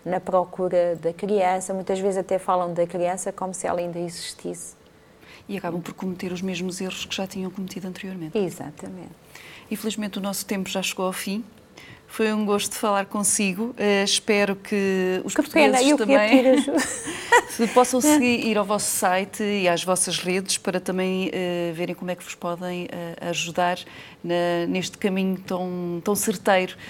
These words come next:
Speaker 2: de, de futuro para estas crianças.
Speaker 1: Obrigada. Eh, venham visitar-nos. Venham, venham nos visitar, eh, venham nos conhecer. Eu costumo dizer que as pessoas, para, em vez de criticar,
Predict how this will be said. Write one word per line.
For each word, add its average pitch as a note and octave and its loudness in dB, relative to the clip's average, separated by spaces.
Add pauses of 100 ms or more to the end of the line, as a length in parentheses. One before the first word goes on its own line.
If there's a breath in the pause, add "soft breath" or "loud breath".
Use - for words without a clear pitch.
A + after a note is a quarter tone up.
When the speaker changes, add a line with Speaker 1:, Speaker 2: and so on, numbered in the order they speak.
(280 loud breath)
Speaker 2:
de, F3+ 0
de F3+ -2
futuro G3 -4
para F#3+ -4
estas F3+ -6
crianças. E3 -8 (760 loud breath)
Speaker 1:
Obrigada. G3 -10
Eh, F3+ -4
venham F#3+ -4
visitar-nos. D#3+ -8 (840 loud breath)
Venham, G3 -2
venham F#3 -2
nos F3+ -8
visitar, E3+ -4
eh, F3 -2 (140)
venham G3 -2
nos F3 -10
conhecer. F3 -6
Eu E3+ -4
costumo F3+ -12
dizer F3 -4 (600 loud breath)
que - -8
as F3+ -8
pessoas, F#3 -6
para, F#3 -4
em F3+ -6
vez F#3 -4
de - -20
criticar, E3+ -8